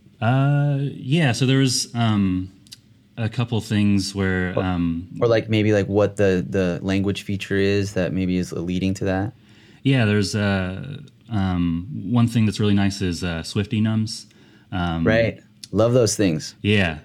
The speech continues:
Speaker 1: Uh, so I think one of the major bugs I shipped was because I added a, uh, case to an enum, and there was some switch statement that, uh,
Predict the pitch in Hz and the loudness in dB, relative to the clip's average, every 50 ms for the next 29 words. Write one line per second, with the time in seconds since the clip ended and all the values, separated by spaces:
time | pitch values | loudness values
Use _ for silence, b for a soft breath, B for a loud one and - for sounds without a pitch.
0 | _ _ - 104 92 90 87 85 85 82 80 82 - - - 104 95 95 92 90 | _ _ -8 -6 -4 -2 -2 -2 -4 -4 -6 -8 -6 -4 -2 0 2 2 0 0
1 | 90 87 87 85 87 92 - 87 101 98 - - 101 95 92 - - - - - | 0 -2 -2 -4 -6 -8 -8 -8 -8 -6 -2 0 0 0 0 -2 -6 -16 -20 -18
2 | - - - 104 - - 104 110 101 95 98 95 92 92 92 90 90 92 85 92 | -16 -14 -12 -12 -10 -8 -6 -4 -2 0 0 2 2 2 2 0 0 0 -2 -2
3 | 87 87 87 95 87 - - 95 87 - - - 90 82 - 90 - - 92 87 | -2 -2 -2 -2 -4 -2 -2 -4 -4 -4 -4 -6 -6 -4 -6 -6 -6 -4 -4 -4
4 | 82 92 90 87 85 87 87 87 85 85 85 85 82 82 - B B B B B | -4 -2 -4 -4 -4 -4 -4 -4 -4 -2 -4 -4 -4 -6 -10 B B B B B
5 | B B B - 98 87 85 82 82 82 85 80 80 78 80 - - - 101 92 | B B B -8 -6 -4 -2 -2 -2 -2 -2 -4 -4 -6 -8 -10 -4 -2 -2 -2
6 | 87 87 - - - 90 85 87 90 87 87 87 87 87 85 85 87 85 B B | 0 -2 -4 -4 -2 -2 0 2 2 2 2 0 0 0 0 -2 -2 -4 B B
7 | B B B B B B - 90 82 82 85 82 80 85 85 82 - - 90 85 | B B B B B B -10 -8 -6 -4 -4 -4 -4 -4 -4 -4 -4 -2 -4 -4
8 | - - 92 - - - 87 80 85 92 85 80 - - - 80 80 - - - | -2 -4 -6 -6 -6 -6 -6 -6 -4 -4 -6 -6 -6 -8 -8 -8 -8 -10 -10 -10
9 | 90 82 80 80 78 78 | -8 -8 -6 -8 -8 -10